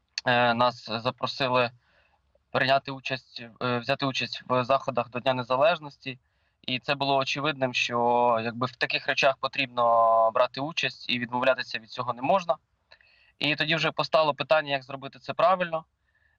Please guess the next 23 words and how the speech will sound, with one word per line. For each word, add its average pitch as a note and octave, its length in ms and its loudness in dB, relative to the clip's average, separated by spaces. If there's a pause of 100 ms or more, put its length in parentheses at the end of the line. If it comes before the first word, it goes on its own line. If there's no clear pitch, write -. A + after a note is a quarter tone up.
(120)
І C3+ 720 0 (220)
рішення, D3+ 640 2
яке C#3 260 -2
прийняв C3+ 380 -2 (100)
головнокомандувач, C3+ 1040 -2
е, B2+ 280 -4
ми C#3+ 140 0
з B2+ 60 -8
ним C3+ 120 0
погоджуємося, B2+ 840 0 (960)
е, A#2 60 -4
тому C3 260 2
що, C3 360 4 (840)
е, B2+ 220 4
ну, E3 240 0 (220)
шість - 280 -2
місяців, D3+ 580 -4
е, C3 520 2
широкомасштабної C3+ 840 0
війни C#3 320 0
антитіла C3 640 2
віддали, B2 420 0
е, A2 80 -20